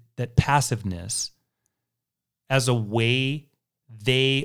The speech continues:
are moving themselves to the quest and accomplishing the task before them. This is not that. If he wants to be quiet and clandestine because he's trying to hide secrets, then I get that too.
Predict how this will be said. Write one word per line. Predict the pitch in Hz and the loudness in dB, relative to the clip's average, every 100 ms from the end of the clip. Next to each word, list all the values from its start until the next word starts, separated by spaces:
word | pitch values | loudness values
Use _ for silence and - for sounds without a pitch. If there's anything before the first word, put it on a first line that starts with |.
| - | -2
are | 127 117 | 2 4
moving | 117 120 131 143 143 | 6 4 4 4 4
themselves | 123 117 - 117 110 104 - | 4 2 0 0 0 -2 -4
to | - 127 117 113 120 - _ _ - | 0 2 4 2 0 -6 _ _ -10
the | 117 117 | -4 -4
quest | 113 127 127 135 - - | -2 0 2 0 -4 -2
and | 123 113 117 - | 0 2 0 -2
accomplishing | 120 117 - 151 147 156 - 139 135 | -6 -4 0 0 2 -2 0 0 0
the | 107 | -2
task | - 117 120 117 113 | -2 0 0 -2 -6
before | 104 - 104 | -8 -4 -4
them. | 98 104 113 - _ _ _ | -4 -8 -14 -18 _ _ _
This | 113 165 208 233 | -6 -4 0 -2
is | 175 | 2
not | 135 135 185 156 | 4 4 2 0
that. | 120 180 214 - - - _ _ _ _ _ _ _ _ _ _ | -2 0 0 -4 -10 -16 _ _ _ _ _ _ _ _ _ _
If | - - | -10 -4
he | 214 | -2
wants | 185 202 - | 0 0 0
to | 196 | -2
be | 165 | -2
quiet | - - 127 151 131 92 - - _ _ _ _ _ _ _ | -2 0 4 4 2 -4 -10 -16 _ _ _ _ _ _ _
and | - 135 120 | 2 4 4
clandestine | 131 117 110 120 - 143 | 4 4 4 4 4 2
because | 123 135 117 | 2 2 2
he's | 139 - | 0 2
trying | 131 120 | 4 4
to | 117 | 4
hide | 113 113 | 2 2
secrets, | - 123 117 160 - | 2 0 2 0 0
then | - - 117 | -4 4 4
I | 117 | 6
get | 117 110 | 2 2
that | 110 - | 0 2
too. | 175 127 98 | 4 4 0